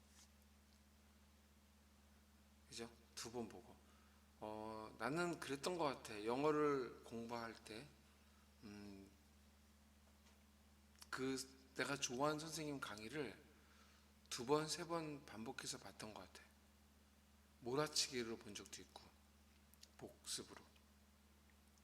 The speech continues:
휴일날, 명절날 이럴 때 한 번에 더 보는 거지. 예. 그래서 내 걸로 만들었던 것 같아요. 단어도 마찬가지.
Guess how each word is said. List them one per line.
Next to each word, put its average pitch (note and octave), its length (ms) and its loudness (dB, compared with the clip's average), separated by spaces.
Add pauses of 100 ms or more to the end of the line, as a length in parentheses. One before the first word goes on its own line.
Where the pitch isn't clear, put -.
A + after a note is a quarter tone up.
(600)
휴일날, C3 560 -2 (440)
명절날 A2+ 560 -4 (320)
이럴 G#2+ 160 -6
때 B2+ 400 -6 (400)
한 E3+ 160 -6
번에 C3+ 260 0
더 A2+ 100 -10
보는 G#2+ 260 -12
거지. F#2+ 240 -10 (1120)
예. - 60 -16 (3500)
그래서 C#3+ 420 6
내 A2 100 2
걸로 D3+ 240 4
만들었던 A2 460 -2
것 F2+ 80 -10
같아요. - 220 -14
단어도 D#3 420 0
마찬가지. - 520 -4